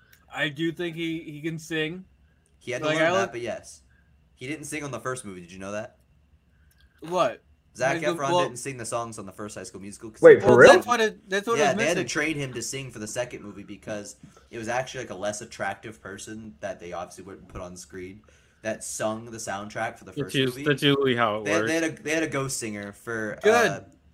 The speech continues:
Speaker 2: Zac Efron on the first movie, and then the second
Speaker 1: They coulda
Speaker 2: movie,
Speaker 1: kept that up.
Speaker 2: uh, he, they had trained him
Speaker 3: Genius.
Speaker 2: by then.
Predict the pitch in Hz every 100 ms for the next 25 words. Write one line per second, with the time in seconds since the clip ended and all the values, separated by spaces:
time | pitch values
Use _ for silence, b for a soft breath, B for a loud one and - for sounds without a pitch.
0 | - 107 107 110 110 110 117 104 101 -
1 | 113 107 101 92 82 85 _ _ - 113
2 | 113 110 107 131 143 170 185 202 202 196
3 | 196 196 139 - _ _ - 110 113 107
4 | 104 95 - _ _ _ _ _ _ -
5 | 120 110 117 110 - 131 117 117 123 95
6 | 87 85 82